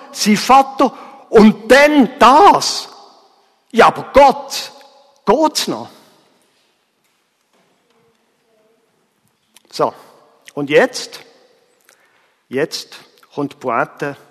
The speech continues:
von dieser Predigt. Genau das ist der Gott von der Bibel. Genau so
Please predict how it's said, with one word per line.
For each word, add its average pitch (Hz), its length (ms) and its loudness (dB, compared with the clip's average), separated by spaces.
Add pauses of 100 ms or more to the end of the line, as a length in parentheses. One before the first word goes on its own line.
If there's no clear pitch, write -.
(580)
von 127 160 -16
dieser 117 220 -12
Predigt. 107 640 -20 (2000)
Genau 170 640 -4 (100)
das 170 640 -6 (3500)
ist 143 220 -14
der 135 80 -14
Gott - 480 -10 (840)
von - 220 -16
der 120 80 -18
Bibel. 107 480 -20 (2250)
Genau 175 540 0
so 165 500 -4